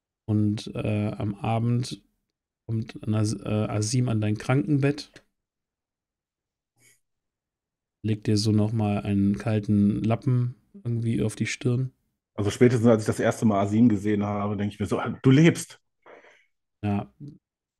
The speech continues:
Speaker 2: Sturer Narr, hä? Das haben wir ja gemeinsam anscheinend.
Speaker 1: Nun, ich habe Lebensschuld auch beim kleinen Herr.
Speaker 2: Nein,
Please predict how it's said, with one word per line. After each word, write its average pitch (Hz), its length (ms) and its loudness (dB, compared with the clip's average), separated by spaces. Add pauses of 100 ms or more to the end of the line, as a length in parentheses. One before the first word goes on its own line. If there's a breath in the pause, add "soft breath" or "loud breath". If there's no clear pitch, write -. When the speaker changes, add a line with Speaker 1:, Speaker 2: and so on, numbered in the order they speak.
(1500)
Speaker 2:
Sturer 101 320 2
Narr, 101 380 0
hä? 113 100 4 (1160)
Das - 120 -20
haben 101 140 -2
wir 104 80 4
ja 104 80 2
gemeinsam 107 500 0
anscheinend. 98 520 -4 (880)
Speaker 1:
Nun, 110 240 2
ich 110 240 -4
habe 104 180 0
Lebensschuld 101 880 0
auch 104 220 -6
beim 98 280 -8
kleinen 107 460 -4
Herr. - 320 -12 (3000 loud breath)
Speaker 2:
Nein, 107 360 0